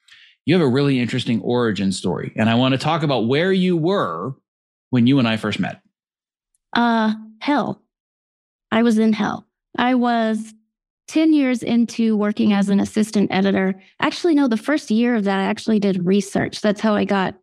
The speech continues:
Speaker 2: into the industry. It was just kind of a job that was offered. I never sought that, was never really interested. I had just graduated college and had no idea what I was gonna do with my life.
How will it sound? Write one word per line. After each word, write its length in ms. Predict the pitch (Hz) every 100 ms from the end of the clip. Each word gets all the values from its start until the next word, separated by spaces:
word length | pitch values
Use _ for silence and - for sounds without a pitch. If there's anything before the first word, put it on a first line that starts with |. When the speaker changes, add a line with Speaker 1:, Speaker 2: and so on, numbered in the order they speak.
| _ _ _
Speaker 2:
into 280 | 202 208 240
the 120 | 247
industry. 640 | 247 247 254 - 262 262 247 _ _ _ _ _ -
It 120 | 277
was 120 | 277 254
just 200 | 339 -
kind 180 | 330
of 80 | 277
a 60 | 220
job 320 | 214 208 214
that 100 | 202
was 140 | 202
offered. 420 | 185 175 - 262 226
I 80 |
never 420 | 202 202 202 180 - _ _
sought 600 | - - 190 180 190 - -
that, 380 | 214 202 196 - -
was 160 | 208 202
never 240 | 214 208
really 220 | 196 190
interested. 800 | 190 233 220 226 220 233 226 220 - _ _ _ _ _ _ _ _ -
I 140 | 247
had 200 | 233 208
just 220 | 220 220
graduated 500 | 226 214 214 220 190
college 340 | - 208 202 190
and 100 | 185
had 220 | 196 180
no 100 | 190
idea 360 | 185 180 180 175
what 120 | 180
I 60 |
was 160 | 170 175
gonna 240 | - 185
do 160 | 175 180
with 160 | 196 233
my 140 | 226
life. 360 | 226 226 233